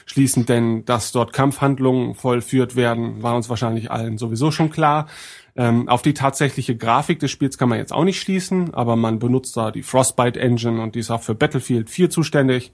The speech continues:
also wird das schon ordentlich aussehen, davon gehe ich jetzt mal aus. Ähm, man betont ja immer wieder auch, dass man, äh, ja, Drehplätze fotografisch eingefangen hat, was ja ein sehr komplizierter Mechanismus sein muss.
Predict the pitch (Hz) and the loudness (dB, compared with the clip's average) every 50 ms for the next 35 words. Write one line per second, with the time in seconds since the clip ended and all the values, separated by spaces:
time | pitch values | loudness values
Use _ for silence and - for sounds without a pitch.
0 | _ - - 120 110 113 107 131 131 - 131 - - - 123 127 120 113 - - | _ -6 -4 -2 -2 0 0 0 2 2 0 -2 0 2 2 2 2 0 -2 -4
1 | - 127 120 - 123 113 113 - - 127 135 127 - - 135 127 120 117 - - | -2 -2 0 0 -2 -4 -4 -2 0 0 0 0 0 0 0 0 0 0 -2 -2
2 | 120 113 117 110 113 117 113 - 120 113 - 113 135 143 143 - - - - - | -2 -2 -2 -4 -6 -6 -6 -6 -6 -4 -2 -2 -2 -2 -2 -4 -8 -14 -20 -20
3 | - - - _ _ _ _ _ _ _ _ - 120 117 117 117 117 117 117 113 | -20 -20 -20 _ _ _ _ _ _ _ _ -2 0 2 4 4 4 2 0 -2
4 | 113 - _ _ _ _ _ _ _ _ _ _ _ _ _ _ _ _ _ _ | -4 -8 _ _ _ _ _ _ _ _ _ _ _ _ _ _ _ _ _ _
5 | _ _ _ _ - 131 127 131 131 120 131 - 156 170 175 - 143 123 - 139 | _ _ _ _ -2 2 2 4 4 2 2 4 6 4 4 6 4 2 4 4
6 | 156 151 131 131 127 131 131 117 117 123 120 120 - - 123 113 - - 120 117 | 4 4 2 2 0 0 0 2 2 0 0 -2 -2 -2 -2 0 0 2 2 2
7 | 110 107 104 101 101 - - - 113 107 104 - - - - - - 120 123 120 | 2 0 -2 -2 -4 -6 -8 -8 -8 -8 -8 -10 -12 -14 -16 -14 -8 -4 -2 -2
8 | 120 107 117 113 120 139 151 - - 135 127 127 - - 135 127 127 127 113 - | -2 -2 0 0 0 0 0 -2 -2 -4 -2 -2 -2 0 0 2 2 0 -2 -4
9 | - 147 131 - 135 117 113 110 110 117 123 - - 139 120 - - - - - | -4 -4 -2 -2 -2 -6 -4 -4 -2 -2 -2 -2 -2 -2 -2 -2 -4 -2 0 2
10 | 135 135 147 147 151 131 - - 143 147 151 147 135 143 151 151 - - 117 113 | 4 4 4 4 2 2 2 2 2 2 2 0 0 0 -2 -2 -2 -4 -6 -6
11 | - 113 - 110 113 95 92 101 113 104 110 107 - - 117 110 - 120 110 - | -6 -6 -6 -6 -6 -6 -6 -4 -2 -2 -2 -4 -4 -4 -6 -4 -4 -6 -6 -6
12 | 123 117 127 117 117 113 107 123 113 120 135 131 - 139 131 117 135 127 127 131 | -6 -4 -4 -4 -4 -4 -4 -2 -2 -2 -2 0 0 -2 -2 0 0 0 0 2
13 | 127 131 139 143 - - - | 2 0 0 0 -2 -6 -10